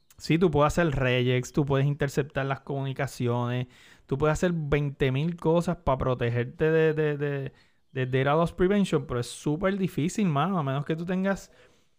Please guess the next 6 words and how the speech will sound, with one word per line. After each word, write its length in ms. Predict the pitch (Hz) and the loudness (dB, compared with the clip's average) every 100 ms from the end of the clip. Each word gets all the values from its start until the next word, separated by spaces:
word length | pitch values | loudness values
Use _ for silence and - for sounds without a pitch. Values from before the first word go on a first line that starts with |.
| _ _ - | _ _ -20
estés 200 | - 139 | 0 4
utilizando, 920 | 160 160 180 185 190 190 190 196 180 | 4 4 2 4 2 4 6 6 6
um, 680 | 165 151 139 131 123 117 110 - _ _ _ _ _ _ _ - | 6 6 6 4 0 -4 -8 -12 _ _ _ _ _ _ _ -4
D 200 | 135 143 | 2 4
R 240 | 127 143 175 | 6 4 4
M, 180 | 123 | 2